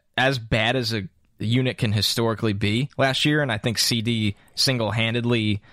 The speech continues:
improves that. But I just, if, it's hard. I know people are asking, like,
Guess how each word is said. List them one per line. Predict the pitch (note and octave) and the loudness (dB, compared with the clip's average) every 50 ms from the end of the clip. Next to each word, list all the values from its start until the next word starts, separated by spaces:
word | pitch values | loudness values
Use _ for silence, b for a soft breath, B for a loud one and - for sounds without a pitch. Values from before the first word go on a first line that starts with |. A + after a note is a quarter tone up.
| b b b b b | b b b b b
improves | - A2+ G#2+ - - B2 B2 B2 B2 - | -4 -4 -2 0 0 0 2 2 2 2
that. | E3 E3+ F3 F3+ - B B B B B B B B B B B - | 4 4 4 2 0 B B B B B B B B B B B -12
But | - - A#2+ - C#3 C3 B2 B2 A#2 | -10 -6 0 2 4 4 4 4 4
I | B2 C3 | 2 2
just, | A2+ A#2 A2 - - - - - - - - - | 0 0 -2 0 0 -2 -2 -4 -8 -12 -10 -8
if, | F#2+ - - B2 A#2+ - - - - - - - | -6 -2 -2 -2 -2 -4 -8 -16 -16 -14 -6 -4
it's | D3 - - | -4 0 2
hard. | G3+ A3+ C4+ C#4 - | 2 2 2 2 2
I | G#3+ G#3+ | 0 0
know | A3 B3 A#3+ | 0 0 0
people | F#3+ A3+ G3 G3 | 0 0 2 2
are | E3+ | 4
asking, | F3 F#3+ - - - D3+ C#3 | 4 4 2 0 0 0 0
like, | C3+ B2 | 0 0